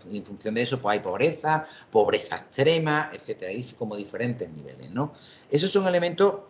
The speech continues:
que tienen que ver con la cantidad económica a la que tú tienes acceso o es disponible. Pero la pobreza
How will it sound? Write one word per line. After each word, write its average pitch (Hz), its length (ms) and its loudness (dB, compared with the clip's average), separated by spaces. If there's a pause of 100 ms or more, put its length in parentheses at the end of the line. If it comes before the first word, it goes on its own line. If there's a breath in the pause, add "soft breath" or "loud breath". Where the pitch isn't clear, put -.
que 123 120 -2
tienen 135 200 0
que 160 120 4
ver 156 160 4
con 151 320 6
la 123 240 2
cantidad 110 580 -2
económica 156 560 0
a 147 40 2
la 131 120 0
que 147 80 -4
tú 113 140 -12
tienes 120 340 -2
acceso 127 520 -2
o 110 60 2
es 110 160 -2
disponible. 85 520 -12
Pero 87 120 -8
la 90 140 -8
pobreza 113 480 0